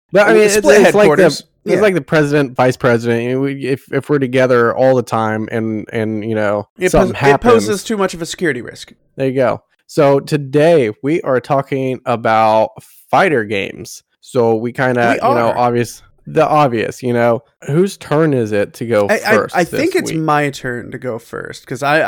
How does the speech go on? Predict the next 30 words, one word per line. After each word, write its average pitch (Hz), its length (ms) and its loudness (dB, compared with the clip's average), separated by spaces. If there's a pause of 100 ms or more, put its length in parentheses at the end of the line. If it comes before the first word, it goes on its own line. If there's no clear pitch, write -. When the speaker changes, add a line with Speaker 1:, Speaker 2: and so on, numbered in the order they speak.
Speaker 2:
I'm 123 60 2
Speaker 1:
All 113 60 2
right. 95 140 -4 (260)
Speaker 2:
currently 175 560 0
editing 143 540 -2
the 135 100 -4
last 135 440 -2 (100)
episode, 127 720 -4 (300)
and 127 640 0
Speaker 1:
So 185 80 2
you 190 140 2
should 120 200 -2
know. 104 300 0 (280)
I - 40 4
Speaker 2:
Yeah, - 60 6
Speaker 1:
haven't 127 160 2
touched 107 160 -2
Speaker 2:
yeah, 156 60 0 (140)
you, 202 140 2
Speaker 1:
it. 165 60 -8
Speaker 2:
you 214 100 -2
went 226 160 0
first. 151 480 -2
Speaker 1:
I 127 80 -2
don't 151 120 -2
fucking 226 300 2
know 226 120 0
shit. 240 360 0
Speaker 2:
<laughs> - 260 -6 (260)
So 214 560 2